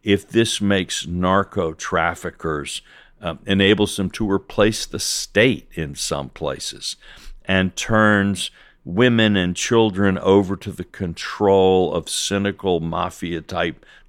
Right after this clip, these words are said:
drug lords and worse. We just, as a people, we don't care. You hear of a fr-, of people that you know using drugs or celebrities, and you don't say, "My gosh,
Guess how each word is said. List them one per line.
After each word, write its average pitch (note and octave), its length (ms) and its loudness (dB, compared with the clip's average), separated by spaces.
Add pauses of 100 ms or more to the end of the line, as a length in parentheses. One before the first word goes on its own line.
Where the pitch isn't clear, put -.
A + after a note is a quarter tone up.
drug G2 360 2
lords F2 500 2
and E2+ 380 -2
worse. - 680 -4 (360)
We G#2 140 -2
just, C3+ 420 0
as G#2+ 220 -2
a G2+ 40 -2
people, - 680 -6 (200)
we A2 280 0
don't A#2+ 400 2
care. - 520 -4 (720)
You A2 260 4
hear B2+ 380 6
of G#2 120 2
a G#2 80 2
fr-, - 320 -8
of G2+ 240 0
people G#2+ 360 -2
that G2 340 -2
you G2+ 80 0
know F#2+ 320 4
using F2+ 440 -2
drugs G#2 600 2
or D#2+ 100 -8
celebrities, F#2 1040 -2
and F#2 180 -2
you F#2+ 120 2
don't G2+ 240 0
say, G2+ 240 -2 (340)
"My A#2 160 -18
gosh, - 400 -4